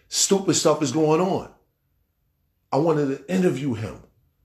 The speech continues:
to let people know this guy's a healer, and he, yo, this, this, he, he made sense to me. We can get, we, i-, i-, if you, listen, this is something, some, uh, I have a friend,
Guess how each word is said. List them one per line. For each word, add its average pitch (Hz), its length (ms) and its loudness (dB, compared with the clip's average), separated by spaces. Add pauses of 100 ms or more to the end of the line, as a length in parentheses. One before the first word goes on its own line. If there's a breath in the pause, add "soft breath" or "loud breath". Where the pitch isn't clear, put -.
(1700)
to 143 120 6
let 160 240 2
people 156 380 -2
know 151 240 0
this 143 180 -4
guy's 110 320 -2
a 82 80 -14
healer, 107 560 -10
and 110 180 -10
he, 139 180 -8 (100)
yo, 110 200 -4
this, 120 260 -8
this, - 260 -10 (380 soft breath)
he, 175 240 -4
he 170 200 -6
made 143 300 -4
sense - 420 -4
to 131 60 -4
me. 71 240 -12 (1600)
We 147 120 0
can 151 200 0
get, 139 280 0
we, 139 300 -6 (160 loud breath)
i-, - 40 -10
i-, 73 300 -10
if 92 180 -14
you, 143 360 -4
listen, 113 320 -6
this 113 140 -8
is 117 100 -8
something, 113 260 -8
some, 104 300 -10
uh, 76 200 -14
I 95 120 -6
have 101 160 -2
a 87 40 -4
friend, 82 420 -12